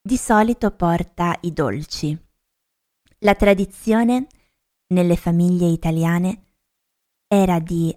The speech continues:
appendere delle calze vuote fuori dalla porta, oppure alla finestra, oppure sopra al camino, e la Befana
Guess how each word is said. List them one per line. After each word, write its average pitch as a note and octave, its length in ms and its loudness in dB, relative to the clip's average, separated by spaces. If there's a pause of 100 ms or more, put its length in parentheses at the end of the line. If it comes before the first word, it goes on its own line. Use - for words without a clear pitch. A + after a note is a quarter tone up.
appendere F3 1160 -2
delle F3 340 0
calze E3 920 -4
vuote E3+ 680 -4 (460)
fuori G3+ 380 4
dalla D#3+ 300 -4
porta, E3+ 760 -6
oppure E3 680 -2
alla D#3+ 260 -2
finestra, D#3+ 760 -6 (480)
oppure F3 640 0
sopra F3 560 0
al E3 240 -4
camino, D#3+ 680 -4 (680)
e G#3+ 380 2
la F#3 180 0
Befana F#3 720 -4